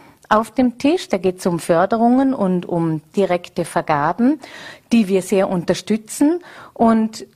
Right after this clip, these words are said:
an denen die Ö V P mit uns als Regierungspartner sicher nicht vorbeikommen wird.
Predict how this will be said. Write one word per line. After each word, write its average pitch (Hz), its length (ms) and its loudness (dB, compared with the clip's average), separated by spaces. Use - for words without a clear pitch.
an 196 200 2
denen 226 380 2
die 214 160 -4
Ö 214 120 0
V 202 180 0
P 190 240 0
mit 180 300 -4
uns 247 360 0
als 214 320 -2
Regierungspartner 214 920 -2
sicher 196 320 -6
nicht 180 200 -6
vorbeikommen 151 1300 -4
wird. 131 180 -10